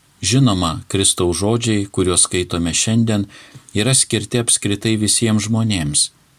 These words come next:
„Jei kas nori eiti paskui mane, teisižada pats savęs, teneša kasdien savo kryžių ir teseka manimi.“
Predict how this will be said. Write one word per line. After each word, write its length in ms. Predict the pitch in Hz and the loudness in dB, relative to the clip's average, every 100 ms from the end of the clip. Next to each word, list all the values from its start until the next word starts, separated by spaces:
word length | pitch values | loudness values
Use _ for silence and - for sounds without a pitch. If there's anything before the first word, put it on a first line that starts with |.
| _ - | _ -6
„Jei 200 | 92 90 | -2 -2
kas 280 | 92 90 - | 0 0 2
nori 340 | 98 101 92 - | 2 2 0 0
eiti 320 | 101 - 92 | -2 -2 -6
paskui 460 | 95 95 - 90 | -4 -2 -2 -2
mane, 420 | 82 85 85 107 123 - - _ _ | -2 -2 -2 -2 -4 -10 -20 _ _
teisižada 680 | 107 110 - 147 107 85 87 - | -2 0 2 0 0 -2 -4 -4
pats 240 | 95 - | -4 0
savęs, 560 | - 85 85 95 104 - - - _ - | 0 -2 -2 -2 -2 -4 -10 -20 _ 0
teneša 440 | 117 113 104 104 | 2 2 2 -2
kasdien 460 | - 98 107 101 98 | -2 -4 -2 0 0
savo 300 | - 95 92 | 0 0 -2
kryžių 540 | - 101 98 98 92 - _ _ - | -4 -2 -2 -2 -4 -6 _ _ -6
ir 160 | 95 | -6
teseka 520 | - 85 - 80 - | -4 -2 -2 -2 -4
manimi.“ 520 | 85 85 85 80 76 | -4 -4 -4 -6 -6